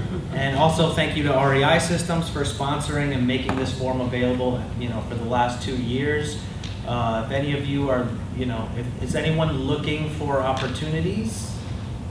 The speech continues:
Speaker 2: Open to opportunities? Okay, we've got Sheila there, someone else. Is anyone, uh, looking to hire or knows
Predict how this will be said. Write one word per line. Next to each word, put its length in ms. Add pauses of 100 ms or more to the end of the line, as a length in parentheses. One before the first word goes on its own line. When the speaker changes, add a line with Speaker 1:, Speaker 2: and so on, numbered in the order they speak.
(220)
Speaker 2:
Open 260
to 100
opportunities? 760
Okay, 360
we've 180
got 220 (320)
Sheila 480
there, 480 (120)
someone 340
else. 300 (340)
Is 140
anyone, 760 (200)
uh, 500 (400)
looking 320
to 80
hire 640 (340)
or 360 (1120)
knows 560